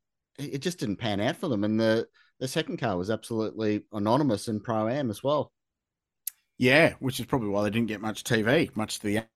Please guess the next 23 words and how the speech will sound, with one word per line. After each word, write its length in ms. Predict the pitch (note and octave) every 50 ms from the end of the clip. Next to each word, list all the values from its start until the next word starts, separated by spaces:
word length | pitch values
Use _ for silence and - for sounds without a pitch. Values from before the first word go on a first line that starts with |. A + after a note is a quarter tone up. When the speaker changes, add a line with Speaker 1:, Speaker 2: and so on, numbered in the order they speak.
| _ _ - A2+
Speaker 2:
angst 200 | A#2 - - -
of 120 | G#2+ G2+
the 180 | A2 A2+ G#2+ G2+ - - -
sponsor. 540 | - - - B2+ C#3 - - F3 F4+ E4 A3+
Speaker 1:
<laughs> 20 |
When 140 | - F#3+ F3
you're 80 | D#3 C3+
four 180 | - - E3+ D#3+
laps 220 | D3+ C#3+ - -
off 120 | C#3+ C3 -
the 60 | C3
pace, 380 | - - D#3+ F3+ F3+ D#3 - -
you're 60 | D3 D#3+
not 40 | C3+
Speaker 2:
Yeah. 120 | E3+ E3
Speaker 1:
gonna 80 | D3+ D3
get, 180 | D3 E3+ G3 - - - - -
get 100 | - C3
Speaker 2:
Yeah. 60 | C3
Speaker 1:
all 60 | - -
the 80 | C3+
T 200 | - - B2 A#2+
V 100 | A2+ B2